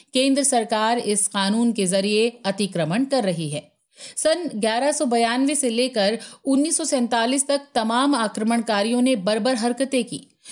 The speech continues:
हिंदुओं, जैन, सिख और बौद्ध के धार्मिक स्थलों को नुकसान पहुंचाया, लेकिन इस एक्ट ने हिंदू लॉ के उस प्रावधान को खत्म कर दिया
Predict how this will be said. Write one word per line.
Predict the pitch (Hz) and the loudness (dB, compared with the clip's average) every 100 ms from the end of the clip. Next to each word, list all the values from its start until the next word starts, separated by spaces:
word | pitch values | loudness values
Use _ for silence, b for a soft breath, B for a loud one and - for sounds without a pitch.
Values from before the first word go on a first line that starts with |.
| B | B
हिंदुओं, | 240 247 247 247 233 240 240 185 | -2 2 2 2 2 2 2 0
जैन, | 208 214 214 226 233 B B | 0 0 2 0 0 B B
सिख | - 277 269 - | -2 -2 -2 -2
और | 240 240 | 0 2
बौद्ध | 196 208 240 254 | 0 2 2 2
के | 269 277 | 0 0
धार्मिक | 226 220 220 247 | 0 0 0 0
स्थलों | 254 240 240 254 | -2 0 0 2
को | 277 | 0
नुकसान | 254 262 269 247 | 0 0 0 0
पहुंचाया, | 220 185 185 156 92 - _ b b 277 | 0 -2 -2 -4 -8 -12 _ b b -4
लेकिन | 302 330 294 | -2 -2 0
इस | 320 - | -2 0
एक्ट | 294 302 302 | 0 -2 -2
ने | 285 320 | 0 0
हिंदू | 240 262 262 320 | 2 2 2 2
लॉ | 320 262 262 | 0 0 0
के | 277 285 | 0 -2
उस | 285 - | -2 -2
प्रावधान | 254 214 202 226 247 | -2 -2 0 0 0
को | 247 240 | 0 0
खत्म | 262 262 240 | -2 -2 -2
कर | 214 190 | 0 0
दिया | 185 180 180 | 0 0 0